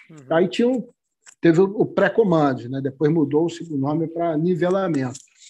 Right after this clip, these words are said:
Speaker 2: O pré-comando foram três meses. Mas três meses que eu olhei assim, "Porra, cara, se isso aqui é pré-comando, imagina quando começar o comando." A gente tá é fudido, cara.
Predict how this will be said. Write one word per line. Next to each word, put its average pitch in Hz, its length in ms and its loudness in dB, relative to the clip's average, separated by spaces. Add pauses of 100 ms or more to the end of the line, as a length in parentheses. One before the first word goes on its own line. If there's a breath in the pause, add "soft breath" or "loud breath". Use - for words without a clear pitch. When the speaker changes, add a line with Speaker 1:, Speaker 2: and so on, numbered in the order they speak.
(260 soft breath)
Speaker 2:
O - 60 -8
pré-comando 226 500 -2
foram 330 240 -6
três 294 300 -2
meses. 196 580 -2 (1080)
Mas 220 240 -6
três 254 360 4
meses 240 400 4
que 240 100 -4
eu 233 40 4
olhei 240 180 2
assim, 226 220 -8
"Porra, 123 600 -4
cara, 113 220 -20
se - 140 -14
isso 196 120 -6
aqui 220 160 -4
é 262 60 4
pré-comando, 185 840 2
imagina 180 420 2
quando 226 240 0
começar 208 400 -6
o 202 60 -4
comando." 175 440 -2 (120)
A 269 60 -14
gente 269 240 -4
tá 330 240 -2
é - 60 -4
fudido, 180 680 2
cara. - 200 -16